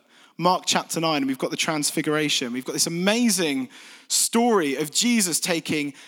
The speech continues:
Peter, James, and John, his kind of inner circle. He's got all the disciples, but his sort of closest friends, up to the top of a high mountain, it says in this, um,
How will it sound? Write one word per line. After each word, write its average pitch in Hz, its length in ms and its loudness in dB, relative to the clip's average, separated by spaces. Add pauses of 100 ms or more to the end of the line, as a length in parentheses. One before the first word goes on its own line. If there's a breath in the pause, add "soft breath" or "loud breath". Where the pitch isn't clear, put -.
(140 loud breath)
Peter, 214 280 0
James, 202 400 -2
and 175 100 -6
John, 160 260 -2
his 143 120 -2
kind 170 220 -2
of 147 120 -6
inner 196 180 2
circle. 180 500 0
He's 175 120 -4
got 175 120 -10
all 185 80 -2
the 190 80 -8
disciples, 170 560 -6
but - 120 -16
his 156 100 -4
sort 165 140 -8
of - 80 -20
closest 208 540 0
friends, 127 480 -8 (600 loud breath)
up 196 220 0
to - 100 -6
the 165 80 -6
top 196 340 -2
of 143 100 -6
a 143 40 -4
high 190 300 -2
mountain, 165 500 -4
it - 80 -10
says 143 260 -2
in 135 80 -4
this, 139 220 -4
um, 131 360 -6